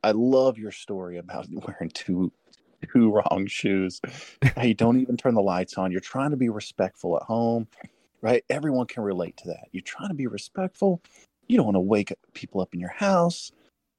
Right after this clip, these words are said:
You're like, "These two shoes feel the same. I know they're a match. Definitely." And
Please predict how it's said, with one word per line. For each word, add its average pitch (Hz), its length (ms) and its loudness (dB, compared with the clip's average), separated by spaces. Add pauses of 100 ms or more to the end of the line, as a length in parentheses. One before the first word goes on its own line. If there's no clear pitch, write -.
(280)
You're 117 120 6
like, 101 320 2
"These 139 260 2
two - 180 2
shoes 104 580 -2
feel 95 340 -2
the 92 100 -2
same. 78 460 -12 (160)
I 98 160 -4
know 101 280 4
they're 82 200 -4
a 80 40 -6
match. - 520 -12 (300)
Definitely." - 640 -4 (960)
And 104 300 -4